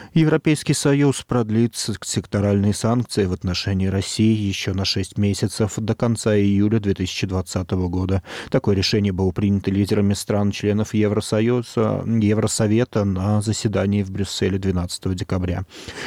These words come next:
Речь идёт об ограничениях, наложенных на банковские, финансовые и энергетические сектора российской экономики. Отмена санкций увязана с выполнением Москвой Минских договорённостей по регулированию конфликта на востоке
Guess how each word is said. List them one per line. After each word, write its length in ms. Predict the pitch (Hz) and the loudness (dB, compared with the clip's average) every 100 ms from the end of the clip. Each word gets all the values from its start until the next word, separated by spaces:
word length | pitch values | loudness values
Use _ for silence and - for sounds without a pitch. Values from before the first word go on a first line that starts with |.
| - | -2
Речь 280 | 143 135 - | 2 2 2
идёт 260 | 110 110 107 | 0 0 0
об 120 | 98 | 0
ограничениях, 760 | 101 107 113 - 123 127 - | 2 2 2 2 0 0 0
наложенных 580 | 117 98 92 98 98 - | 2 2 2 0 -2 -2
на 100 | 101 | -2
банковские, 600 | 92 98 110 120 - 120 | 0 0 0 -2 0 -2
финансовые 680 | - 113 101 107 - 110 113 | 2 2 2 0 0 2 0
и 240 | - 131 123 | 2 2 4
энергетические 720 | 107 101 98 98 101 - 107 | 2 2 0 -2 -2 -2 -4
сектора 460 | - 101 101 95 95 | -2 -4 -2 0 0
российской 480 | 98 98 92 - | 0 -2 -2 -2
экономики. 640 | 98 98 95 95 95 - 101 - - - | 0 0 2 2 2 0 -2 -4 -14 -10
Отмена 540 | - - - 123 131 135 | -4 -2 2 2 2 0
санкций 560 | 120 104 98 - 101 | 0 -2 -4 0 2
увязана 400 | 92 98 107 123 | 2 2 0 -2
с 100 | 113 | -2
выполнением 640 | 131 123 127 110 110 113 110 | -4 0 0 2 2 2 2
Москвой 460 | 104 - 101 101 | 0 -2 0 2
Минских 480 | 101 98 95 - 98 | 2 0 -2 -2 -2
договорённостей 840 | 98 101 98 107 123 117 - 95 | 0 2 2 2 2 0 -2 -2
по 220 | - 135 | 2 2
регулированию 680 | 127 120 104 90 95 98 101 | 2 2 2 2 2 2 0
конфликта 680 | 104 92 - 95 - 101 - | -2 -4 -4 -6 -4 -4 -4
на 140 | 135 131 | -2 0
востоке 560 | 117 - 87 85 90 | -2 -2 -6 -6 -8